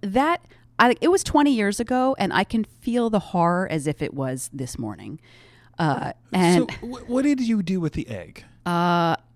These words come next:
Speaker 1: put it on the fire escape.
Speaker 2: Fair enough.
Speaker 1: Yep.
Speaker 2: What did you do with the pigeon?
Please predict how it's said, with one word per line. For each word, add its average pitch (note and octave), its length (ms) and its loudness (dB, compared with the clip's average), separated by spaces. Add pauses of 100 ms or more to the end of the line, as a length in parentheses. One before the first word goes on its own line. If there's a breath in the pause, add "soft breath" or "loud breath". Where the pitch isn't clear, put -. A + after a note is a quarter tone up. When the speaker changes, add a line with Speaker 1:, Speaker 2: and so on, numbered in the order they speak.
(160)
Speaker 1:
put A3 240 -8
it A3 180 -6
on D#3 320 -2
the C#3 420 -4
fire D2+ 240 -12
escape. - 380 -16 (160)
Speaker 2:
Fair - 220 -8
enough. - 240 -14 (220 loud breath)
Speaker 1:
Yep. - 160 -10
Speaker 2:
What D#3 320 2
did D#3 200 -4
you C#3 120 0
do A#2+ 180 -4
with G2 120 -8
the A#2+ 100 -6
pigeon? - 480 -8